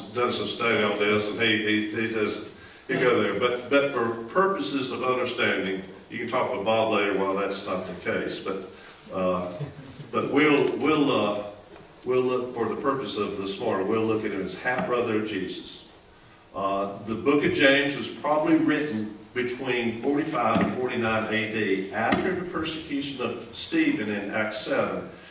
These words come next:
and after Paul's persecution of the church in Acts eight and nine. James, the book of James, is written,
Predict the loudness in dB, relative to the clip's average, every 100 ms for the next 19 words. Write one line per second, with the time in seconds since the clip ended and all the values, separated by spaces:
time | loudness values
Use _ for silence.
0 | -20 -8 -4 0 2 2 2 0 -2 0
1 | 2 4 2 -2 -4 -4 -6 -6 -6 -4
2 | -4 -2 -4 -2 0 -2 -4 -6 -4 -4
3 | -6 -4 -2 0 0 -4 -4 -2 0 0
4 | -2 -4 -8 -14 -18 -20 -20 -20 -20 -20
5 | -20 -20 -20 -20 -20 -18 -12 2 4 6
6 | 4 0 -2 -4 -2 -2 -2 0 2 2
7 | 0 -4 -4 -2 0 -2 2 4 4 0
8 | -4 -6